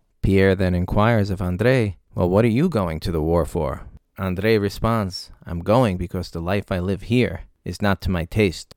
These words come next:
He exhibits a level of great dissatisfaction.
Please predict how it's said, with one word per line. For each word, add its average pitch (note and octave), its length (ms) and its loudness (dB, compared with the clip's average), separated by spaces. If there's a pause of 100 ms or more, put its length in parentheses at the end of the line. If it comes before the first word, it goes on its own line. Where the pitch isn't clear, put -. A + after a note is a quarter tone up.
He F2+ 200 0
exhibits G2 580 0
a F2+ 40 0
level F2 400 -2
of F2+ 120 -10
great F2+ 340 -2
dissatisfaction. - 1080 -6